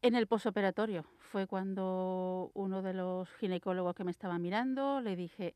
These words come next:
"Este bulto me lo miré hace tres meses y está el doble de grande". Y enseguida, enseguida, vamos, en cuestión de un día, me estu-, me estaban ya haciendo pruebas, eh, me vieron que no era bueno,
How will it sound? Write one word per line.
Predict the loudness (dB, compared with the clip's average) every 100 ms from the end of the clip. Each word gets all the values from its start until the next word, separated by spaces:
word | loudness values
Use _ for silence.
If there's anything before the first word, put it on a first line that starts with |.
| -6
"Este | -8 -6 -6
bulto | -2 -4 -2 -2
me | 0 -2
lo | 0
miré | 0 0
hace | -2 -4
tres | -6 -4
meses | -4 -6 -8 -10 -10
y |
está | -10 -6 -6
el | -6 -6
doble | -2 0 0
de | -2
grande". | -6 -8 -10 -14 _ _ -20 -20 -20 -20 -20 _ _
Y | 4 6
enseguida, | 6 4 2 0 0 2 4 2 -2 -6 -10
enseguida, | -4 -4 -4 -4 -2 -4 -6
vamos, | -4 -4 -2 -2 -2
en | -2 -4
cuestión | -4 -2 0
de | 2
un | 2
día, | 2 -2 -6 _ -8
me | -8
estu-, | -6 -4
me | -4
estaban | -2 -2 -2
ya | -2
haciendo | -4 -4 -4 -4
pruebas, | 0 0 2 -2 -4 -10 -10
eh, | -6 -4 -4 -2
me | -2 0
vieron | 0 -2
que | -2 -4 -2
no | -2 -2 -2
era | -2
bueno, | 0 2 2